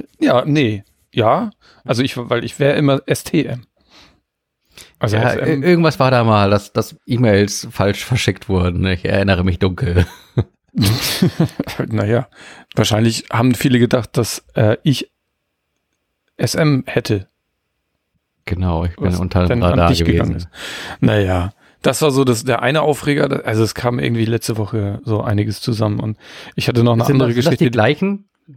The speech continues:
Speaker 2: Noch
Speaker 1: Bitte?
Speaker 2: gerade da dran, dranhängen, sind das die gleichen, die auch diese komischen Zettel immer in den Briefkasten schmeißen mit „Meld dich mal bei unserer Nachbarschaftscommunity an“?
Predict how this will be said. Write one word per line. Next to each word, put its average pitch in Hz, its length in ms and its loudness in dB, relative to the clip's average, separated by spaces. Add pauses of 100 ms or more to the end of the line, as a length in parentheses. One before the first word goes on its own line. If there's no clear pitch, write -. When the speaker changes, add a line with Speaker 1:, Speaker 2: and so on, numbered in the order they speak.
(240)
Speaker 2:
Noch 120 300 -4
Speaker 1:
Bitte? 135 140 4
Speaker 2:
gerade 117 440 4
da 107 280 2
dran, 110 400 -4 (100)
dranhängen, 131 720 0
sind 113 80 2
das 117 140 2
die 117 100 0
gleichen, 120 340 0
die 127 80 0
auch 113 100 2
diese 117 220 -4
komischen 120 400 0
Zettel - 400 -2
immer 156 260 2
in 147 60 2
den 143 140 0
Briefkasten - 540 -4
schmeißen 135 440 0
mit 120 140 -2
„Meld 110 180 2
dich 113 120 -6
mal 117 140 4
bei 110 80 2
unserer 107 360 0
Nachbarschaftscommunity 143 1080 0
an“? 151 220 2